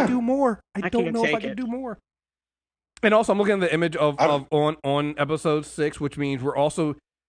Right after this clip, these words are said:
Speaker 1: seems like we're getting more into the, the, the more, um, recent times, and this is the one where you see them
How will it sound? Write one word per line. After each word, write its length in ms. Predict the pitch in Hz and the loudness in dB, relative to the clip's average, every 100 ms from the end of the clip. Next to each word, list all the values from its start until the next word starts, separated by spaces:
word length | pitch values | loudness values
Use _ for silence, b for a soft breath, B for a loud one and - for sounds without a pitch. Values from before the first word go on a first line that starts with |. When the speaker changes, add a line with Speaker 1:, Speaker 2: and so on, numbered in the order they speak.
| - | -8
Speaker 1:
seems 160 | 170 156 | -2 -2
like 100 | 147 | -2
we're 60 | |
getting 260 | 151 139 135 | -2 -2 0
more 300 | 123 127 131 | -2 -2 -2
into 320 | 131 - 127 | -4 -6 -4
the, 180 | 123 120 | -2 -4
the, 600 | 120 117 113 113 113 110 | -4 -4 -2 -4 -4 -6
the 120 | 107 113 | -8 -6
more, 480 | 113 117 117 113 117 | -4 -4 -4 -6 -4
um, 480 | 110 107 101 101 98 _ _ _ _ _ | -4 -6 -8 -14 -18 _ _ _ _ _
recent 300 | 120 123 120 | -10 -8 -8
times, 380 | 135 127 131 123 | -6 -4 -6 -8
and 340 | 117 113 107 98 | -8 -8 -8 -10
this 120 | 113 | -10
is 60 | |
the 80 | 113 | -8
one 200 | 113 110 | -6 -6
where 80 | 110 | -6
you 140 | 107 | -8
see 180 | 104 110 | -10 -10
them 360 | 104 107 104 | -8 -8 -10